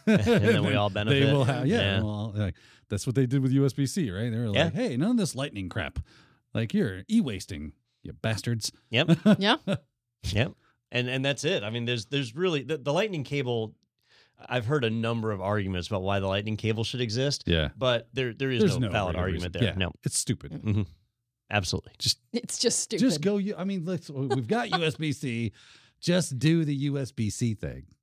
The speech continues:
Speaker 3: Yeah.
Speaker 2: Did you ever see that video where it was, uh,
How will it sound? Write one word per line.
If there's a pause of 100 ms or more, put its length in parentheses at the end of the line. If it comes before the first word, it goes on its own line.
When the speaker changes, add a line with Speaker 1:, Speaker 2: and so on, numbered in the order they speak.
(320)
Speaker 3:
Yeah.
Speaker 2:
Did
you
ever
see
that
video
where
it
was,
uh,